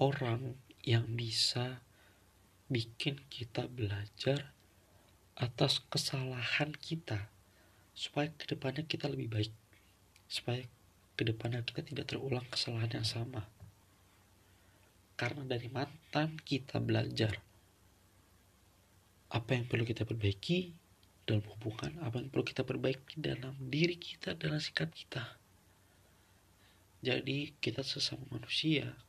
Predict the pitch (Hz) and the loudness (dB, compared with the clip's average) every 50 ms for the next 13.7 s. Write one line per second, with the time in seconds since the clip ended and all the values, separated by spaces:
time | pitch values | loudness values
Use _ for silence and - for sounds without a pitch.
0 | - - - 123 127 131 127 127 131 127 - - 131 131 - - - 117 113 113 | -10 -4 -4 -4 -4 -4 -4 -4 -4 -4 -4 -6 -6 -8 -8 -6 -6 -4 -4 -2
1 | 113 113 - - 139 139 135 135 - - 120 110 110 107 123 131 123 117 120 - | -2 -2 -2 0 0 0 0 0 0 0 0 0 2 0 -2 -2 -2 -2 -4 -4
2 | - - - - - - - - - - - - - - - - - - 170 175 | -8 -20 -20 -20 -20 -20 -20 -20 -20 -20 -20 -20 -20 -20 -16 -6 -4 -4 -2 0
3 | 180 190 190 190 170 165 - 107 - - - _ _ - - 123 117 - 107 107 | 0 0 2 0 0 2 2 0 -2 -2 -12 _ _ -4 -2 0 2 4 4 4
4 | 113 120 123 139 147 147 151 139 127 - 131 123 127 135 151 135 - - - - | 4 4 2 2 2 2 2 2 2 2 0 -4 -4 -4 -6 -6 -6 -10 -20 -20
5 | - - - - 170 143 117 117 143 135 131 139 - 214 214 208 214 214 208 190 | -20 -14 -4 0 0 0 2 2 2 2 2 2 4 4 4 4 4 0 -2 -2
6 | 170 170 165 165 - 175 170 175 175 196 185 165 160 - - - - 143 139 131 | 0 0 -2 0 0 -4 -6 -4 0 0 2 2 2 -2 -4 -12 -4 0 0 2
7 | 120 123 131 135 131 127 123 123 120 120 117 117 117 117 117 113 113 113 - - | 2 2 4 4 4 4 6 6 6 6 6 6 6 6 4 4 4 2 -2 -8
8 | - - - - - - - - - - - - _ - - 110 107 110 127 120 | -18 -20 -20 -20 -20 -20 -20 -20 -20 -20 -20 -20 _ -4 0 2 2 2 2 -4
9 | - - - 110 104 - 117 117 - 107 107 - - - 107 104 - - - 113 | -4 -6 -8 -8 -10 -10 -8 -10 -10 -8 -10 -10 -8 -8 -6 -2 0 0 2 4
10 | 110 110 110 - - 110 110 113 - - - - - 107 113 117 - - 110 110 | 4 2 2 0 -2 -4 -6 -6 -8 -10 -14 -4 -4 -2 -2 -2 -4 -4 -2 -2
11 | - - 107 110 113 113 117 113 107 104 110 113 110 113 - 117 113 113 - - | 0 0 0 0 0 0 2 2 2 4 2 2 2 0 -2 -4 -6 -6 -8 -12
12 | - - - - - - - - - - - - 170 190 196 185 170 147 131 131 | -20 -20 -20 -20 -20 -20 -20 -20 -20 -18 -6 -4 -2 -2 0 4 4 4 4 4
13 | 135 - 175 170 160 - - - 165 160 - - - | 2 4 4 4 4 2 0 -2 -2 -2 -2 -4 -8